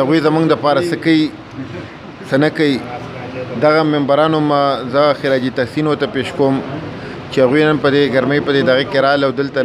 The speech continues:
ناست دي او دا تهیه وکړه، په دې درنه کې دلته کېناستل. آ، دا دې ته که د شمار په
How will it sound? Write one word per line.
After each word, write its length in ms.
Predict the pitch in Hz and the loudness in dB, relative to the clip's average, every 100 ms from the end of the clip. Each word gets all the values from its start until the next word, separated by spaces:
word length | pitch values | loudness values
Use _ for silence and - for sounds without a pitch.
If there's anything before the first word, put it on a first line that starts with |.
| 139 | 0
ناست 180 | 147 - | -2 -4
دي 100 | 147 127 | -4 -2
او 80 | 127 | 0
دا 160 | 123 151 | 0 0
تهیه 400 | 160 131 139 160 | 0 0 2 2
وکړه، 260 | 156 151 - | 2 0 0
په 40 | 135 | 0
دې 100 | 127 | 0
درنه 260 | 147 147 143 | 0 0 -2
کې 140 | 139 143 | -2 -2
دلته 200 | 147 143 135 | 0 0 -2
کېناستل. 520 | 165 170 160 127 143 123 107 - - - - - - - | 0 2 2 0 -2 -2 -8 -12 -16 -16 -18 -18 -16 -4
آ، 100 | 143 147 151 156 170 185 202 240 - - - 208 | 2 4 4 2 -2 -6 -8 -8 -8 -8 -2 2
دا 120 | 214 208 196 156 143 - 139 127 110 - - - - - - - | 4 4 2 -2 -8 -14 -14 -14 -14 -16 -16 -18 -18 -18 -16 -2
دې 120 | 175 220 | 2 2
ته 80 | 214 | 2
که 120 | 185 | 0
د 80 | 175 - | 0 0
شمار 220 | 196 196 | 2 2
په 60 | 190 | 2